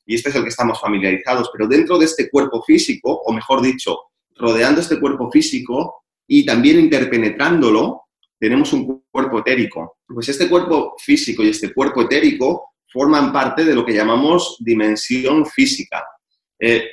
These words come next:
hay que entender que cuando hablo de interpenetrar es como, eh,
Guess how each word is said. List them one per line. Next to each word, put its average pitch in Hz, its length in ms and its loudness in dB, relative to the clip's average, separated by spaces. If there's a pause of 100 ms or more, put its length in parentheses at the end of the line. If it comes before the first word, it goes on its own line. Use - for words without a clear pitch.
hay 131 120 0
que 156 80 2
entender 151 360 4
que 120 200 2
cuando 113 220 0
hablo 143 160 2
de 139 280 2
interpenetrar 123 920 0
es - 160 -6
como, 117 600 -2
eh, 101 340 -6